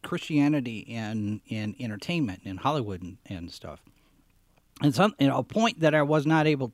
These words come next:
I didn't get an opportunity to make last night, it didn't come up. But in Star Trek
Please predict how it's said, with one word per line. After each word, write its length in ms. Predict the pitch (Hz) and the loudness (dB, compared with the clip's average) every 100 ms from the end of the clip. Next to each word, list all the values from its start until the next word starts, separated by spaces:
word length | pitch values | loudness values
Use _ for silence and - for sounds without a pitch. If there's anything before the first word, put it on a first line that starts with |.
| _ | _
I 180 | 135 131 | -4 -2
didn't 200 | 139 165 | 0 0
get 140 | 139 135 | 0 0
an 100 | 135 | 0
opportunity 460 | 131 - 156 127 | -2 -2 -2 -2
to 100 | 117 | -2
make 300 | 117 160 - | -2 -2 -2
last 220 | 113 110 | -6 -6
night, 160 | 120 110 | -6 -6
it 100 | 120 | -6
didn't 120 | 110 | -6
come 160 | - 131 | -6 -4
up. 220 | 147 - - - - - _ | -4 -6 -16 -20 -20 -20 _
But 160 | 214 | -2
in 240 | 208 285 311 | 0 0 0
Star 380 | - 208 190 190 | 0 2 4 2
Trek 600 | - 107 82 - - | -2 -4 -6 -14 -16